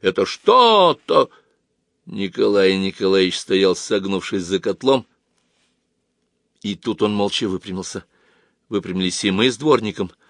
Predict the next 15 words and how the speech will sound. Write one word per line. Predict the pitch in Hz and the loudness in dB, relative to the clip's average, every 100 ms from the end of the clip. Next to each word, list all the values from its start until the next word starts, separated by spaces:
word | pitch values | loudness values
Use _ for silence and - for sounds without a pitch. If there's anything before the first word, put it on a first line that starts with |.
| _ _ _ _ _ | _ _ _ _ _
У | 170 185 | 6 8
обоих | 175 143 139 120 110 - | 8 6 6 6 4 0
мальчишек | 110 104 - 101 101 | 0 0 -4 -6 -6
челюсти | - - 165 208 185 - - | -6 -2 2 2 0 -6 -4
отвисли | 156 156 113 113 - 113 | -4 -4 -6 -6 -4 -6
от | 107 | -6
ужаса. | 101 95 - 104 _ _ _ _ _ _ _ _ _ _ _ _ - - _ _ | -10 -10 -12 -16 _ _ _ _ _ _ _ _ _ _ _ _ -20 -20 _ _
Заложив | 87 98 101 95 104 104 | -4 2 4 4 0 0
руки | 107 87 98 | -2 0 -2
за | 87 90 90 | 2 2 2
спину, | - - 165 156 | -2 -8 -6 -6
учитель | 139 139 131 143 | -6 -8 -10 -8
приблизился | 147 131 101 95 104 107 | -6 -4 -2 -2 -4 -6
к | |
ним. | 110 92 | -6 -6